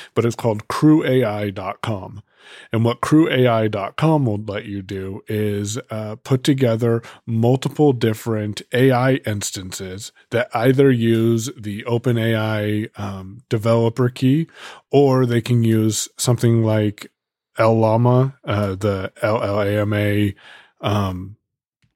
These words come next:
multimodal tools, A I tools that you can install locally on your computer. And so yesterday, I think I spent, like, two hours just watching different YouTube videos about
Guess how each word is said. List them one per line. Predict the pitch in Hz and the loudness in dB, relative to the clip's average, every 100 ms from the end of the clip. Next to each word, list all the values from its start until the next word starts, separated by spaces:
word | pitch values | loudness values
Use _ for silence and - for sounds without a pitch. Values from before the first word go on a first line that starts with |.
| _ _ _ _ - | _ _ _ _ -6
multimodal | 120 127 127 131 117 117 120 117 110 110 107 _ _ _ _ _ _ _ _ _ _ _ | 0 2 2 2 2 0 -2 -2 -2 -4 -6 _ _ _ _ _ _ _ _ _ _ _
tools, | - - 156 156 135 120 123 135 - | -10 -4 2 4 4 4 0 -2 -2
A | 131 127 | 0 0
I | 127 127 | 0 0
tools | 131 123 117 107 | 0 -2 -4 -6
that | 135 | -4
you | 117 | -4
can | - 117 | -2 -4
install | 113 - 117 110 | -4 0 2 2
locally | 113 117 | 2 0
on | 107 104 | -2 -4
your | 101 | -10
computer. | 98 101 123 107 95 _ - - - - | -12 -6 -2 -2 -4 _ -16 -16 -10 0
And | 143 135 | 2 2
so | - 147 127 - | 2 2 2 -2
yesterday, | 131 135 131 143 | 0 0 2 0
I | 117 | 2
think | 123 | 0
I | 120 | -2
spent, | - 131 | -4 -8
like, | 117 104 | -8 -8
two | - 123 | -2 0
hours | 104 104 92 92 | 0 -2 -4 -8
just | 98 | -8
watching | 107 107 110 117 | -4 -4 -2 -2
different | 110 113 107 | -2 -4 -4
YouTube | 104 104 107 92 | -2 -2 -4 -8
videos | 95 90 90 90 95 | -8 -10 -10 -10 -10
about | 101 101 | -8 -8